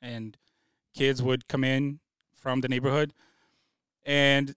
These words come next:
there would always be some kid that you connect with, and then I would run back home and be like, "Hey, Mom, can I go to my friend's house to play with him?"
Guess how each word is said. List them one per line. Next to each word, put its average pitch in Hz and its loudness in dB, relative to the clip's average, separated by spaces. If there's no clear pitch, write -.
there 143 0
would 151 6
always 160 8
be 151 -2
some 143 0
kid 147 -2
that 143 -4
you 139 -4
connect 226 2
with, 165 4
and 147 -2
then 156 4
I 147 2
would 151 6
run 151 6
back 147 6
home 196 4
and 170 2
be 165 2
like, 156 4
"Hey, 214 0
Mom, 220 4
can 160 -2
I 156 2
go 165 4
to 160 -2
my 151 4
friend's 214 6
house 127 4
to 135 2
play 226 4
with 147 2
him?" 98 -14